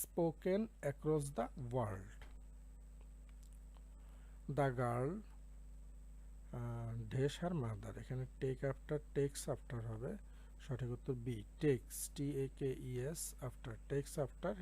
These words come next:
he, her mother। If smoking is detrimental, আহ, আহ, সঠিক উত্তর to health, for হবে না, smoking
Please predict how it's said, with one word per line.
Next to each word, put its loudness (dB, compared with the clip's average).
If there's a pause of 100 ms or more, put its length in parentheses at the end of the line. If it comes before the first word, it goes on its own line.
he, 4 (120)
her 2
mother। -2 (920)
If 2 (420)
smoking 4
is 2 (1400)
detrimental, 6
আহ, -2 (560)
আহ, -2 (100)
সঠিক 0
উত্তর -2 (600)
to 8
health, 4 (180)
for 8
হবে 2
না, 0 (100)
smoking 4